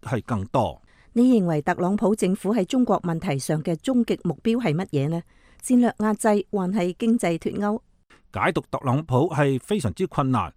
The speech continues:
Speaker 1: 但係佢有一個可以追溯到二十世紀七十年代嘅一個理論，即係貿易逆差對美國帶嚟嘅負面影響。所以佢要扭轉美中貿易當中嘅不平衡。佢仲想改變中國嘅行為，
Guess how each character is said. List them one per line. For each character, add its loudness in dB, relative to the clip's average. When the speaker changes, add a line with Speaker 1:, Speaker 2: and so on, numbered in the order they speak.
Speaker 1:
但 0
係 0
佢 -2
有 2
一 -2
個 -4
可 -2
以 -4
追 -2
溯 -2
到 -2
二 -4
十 -6
世 -6
紀 -6
七 -10
十 -4
年 -4
代 -4
嘅 -6
一 -4
個 0
理 -2
論， -4
即 -2
係 0
貿 0
易 -4
逆 -6
差 -6
對 -2
美 -2
國 -4
帶 -2
嚟 -8
嘅 -4
負 -4
面 0
影 -2
響。 -4
所 -2
以 -4
佢 2
要 4
扭 0
轉 0
美 0
中 0
貿 0
易 -4
當 -2
中 -2
嘅 -2
不 -4
平 -6
衡。 -2
佢 4
仲 0
想 -2
改 0
變 -4
中 0
國 -6
嘅 -2
行 -4
為， -6